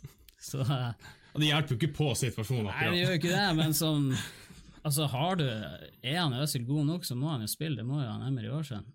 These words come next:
Speaker 1: Men, eh, det er noe mye rart han gjør. Det er noe fra backene av Kolasinac.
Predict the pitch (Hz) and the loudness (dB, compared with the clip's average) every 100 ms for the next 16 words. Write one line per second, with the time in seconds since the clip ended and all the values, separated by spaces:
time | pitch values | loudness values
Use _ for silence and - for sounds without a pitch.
0 | - 135 143 135 131 160 147 143 147 143 | -8 -2 0 0 0 0 2 2 2 0
1 | 147 123 131 147 110 123 135 123 110 120 | 0 -2 0 0 -2 -2 -2 -2 -6 -10
2 | - _ _ - - 123 110 127 147 - | -14 _ _ -18 -8 -6 -4 -4 -6 -6
3 | 151 117 117 120 135 143 117 107 - | -4 -4 -6 -6 -4 -4 -6 -8 -12